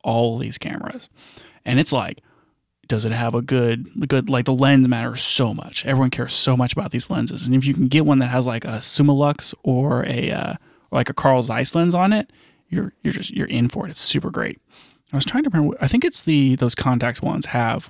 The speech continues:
like, a Summilux lenses on it, which is why people love them. Also the Kardashians, but that's a whole nother thing. Anyway, this Minolta, the photo sensor thing, is, like, on the front of the lens, which is an advantage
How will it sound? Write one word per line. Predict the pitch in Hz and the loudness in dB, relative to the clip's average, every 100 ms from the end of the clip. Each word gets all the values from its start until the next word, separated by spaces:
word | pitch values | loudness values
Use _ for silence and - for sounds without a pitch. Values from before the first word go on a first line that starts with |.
| - | -6
like, | 117 - | -4 -4
a | |
Summilux | - - 208 - | -4 -2 -2 -4
lenses | - - - | -6 -6 -6
on | - | -4
it, | - | -4
which | - | -4
is | |
why | 165 | -4
people | - 139 | -2 -2
love | - 127 | 0 2
them. | 135 123 - | 2 0 0
Also | 131 120 123 | -2 0 -4
the | - | -4
Kardashians, | - - - - - - | -4 -4 -4 -4 -4 -4
but | |
that's | 135 | -6
a | 151 | -4
whole | 139 | -4
nother | - 196 | -4 -4
thing. | 143 - - - - - - _ | -6 -6 -8 -12 -16 -16 -20 _
Anyway, | 175 175 180 143 - - - - _ _ - | 2 6 6 4 2 -6 -8 -10 _ _ 0
this | 151 | 2
Minolta, | - 135 131 151 262 - 143 147 - _ _ _ | 4 4 4 4 2 2 0 0 -4 _ _ _
the | - 139 143 139 | 0 4 6 4
photo | - 139 147 170 | 2 2 4 2
sensor | 180 190 202 | 2 0 0
thing, | 202 214 254 254 _ _ _ - | 2 4 4 2 _ _ _ 2
is, | 156 151 131 - - | 4 4 2 -4 -6
like, | 127 - | -4 -2
on | 147 151 165 165 | 2 6 6 4
the | 156 | 2
front | - 151 | 4 4
of | |
the | 131 | 4
lens, | 123 151 127 - - - _ _ - | 2 2 2 -4 -12 -18 _ _ 0
which | 139 | 2
is | 135 139 | 2 2
an | 156 | 2
advantage | 156 147 135 208 240 208 - | 2 0 0 4 4 4 0